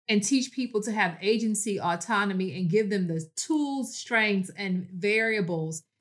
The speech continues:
to be able to articulate such, then we would then collaborate,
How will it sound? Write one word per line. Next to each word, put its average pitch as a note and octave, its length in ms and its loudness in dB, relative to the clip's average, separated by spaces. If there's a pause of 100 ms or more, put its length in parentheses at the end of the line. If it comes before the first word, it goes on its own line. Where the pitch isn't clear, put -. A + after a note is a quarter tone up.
to - 100 2
be G#3+ 160 8
able G#3 160 2
to G#3+ 120 -8
articulate F3+ 840 -2
such, E3 460 -2 (300)
then F#3 360 6
we G#3 160 6
would F#3+ 200 4
then A3 200 4
collaborate, E3 800 -2